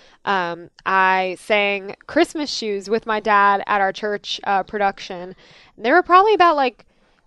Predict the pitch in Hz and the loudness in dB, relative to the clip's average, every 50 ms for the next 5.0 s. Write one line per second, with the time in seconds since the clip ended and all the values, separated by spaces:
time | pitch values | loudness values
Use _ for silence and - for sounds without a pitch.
0 | _ _ - 254 277 285 269 294 285 285 277 269 254 - 262 254 262 262 247 240 | _ _ -4 -2 -2 -2 -2 -4 -4 -4 -4 -6 -4 -2 -2 0 0 0 -4 -6
1 | 220 - 233 262 262 - 220 202 196 185 185 175 226 220 226 220 190 175 - - | -8 -8 -8 -8 -4 -4 -4 -4 -4 -6 -6 -2 2 4 4 4 4 2 0 -4
2 | - _ - - 247 214 208 - 220 196 - 302 339 370 359 311 277 262 285 226 | -8 _ -2 2 4 4 4 2 -4 -2 2 4 6 6 6 4 2 0 2 2
3 | 233 226 220 208 208 214 226 240 269 277 220 254 220 214 214 220 233 302 330 311 | 2 2 2 2 4 4 4 4 2 0 2 2 2 2 4 4 2 2 2 -2
4 | 240 - 277 254 254 220 220 196 - - 247 220 214 208 208 208 196 180 185 196 | -4 -6 -6 -6 -4 -6 -6 -6 -4 -2 2 4 4 4 4 2 0 -4 -10 -14